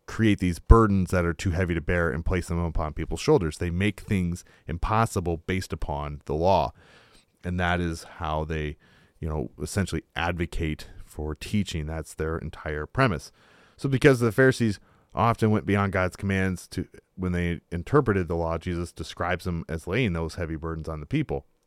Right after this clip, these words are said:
And that's really exactly what I just said. It's one of those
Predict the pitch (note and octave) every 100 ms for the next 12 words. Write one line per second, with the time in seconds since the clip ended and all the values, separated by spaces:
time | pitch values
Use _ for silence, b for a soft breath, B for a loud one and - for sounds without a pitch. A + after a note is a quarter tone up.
0 | _ _ _ _ _ _ _ - - C3
1 | B2 - A#2 C3+ A#2 D2 F#2+ G#2 G2 G2+
2 | F#2 F2+ F2 E2+ G#2 G2 F2+ F2+ E2+ -
3 | F#2+ G#2+ F#2+ F#2+ F2+